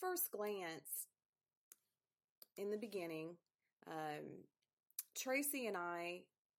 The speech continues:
were both of the conclusion that Karen's husband, David, was the likely perpetrator. This remained in the back of our minds, um, obviously,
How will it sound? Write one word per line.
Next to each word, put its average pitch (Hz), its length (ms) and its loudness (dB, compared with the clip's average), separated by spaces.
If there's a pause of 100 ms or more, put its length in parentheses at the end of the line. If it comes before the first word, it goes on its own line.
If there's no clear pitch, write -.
(120)
were 208 160 6
both 240 320 4
of 208 120 -2
the 190 80 2
conclusion 180 720 -2
that 165 280 -4
Karen's 175 320 -4
husband, 165 460 -2
David, 160 400 2
was 160 340 0
the 180 60 -4
likely 160 500 -4
perpetrator. - 640 -4 (1200)
This 214 400 4 (580)
remained 240 480 4
in 247 80 2
the 214 80 2
back 170 260 4
of 170 100 -4
our 160 100 0
minds, 156 480 -4 (160)
um, 156 300 -4 (280)
obviously, 156 640 -2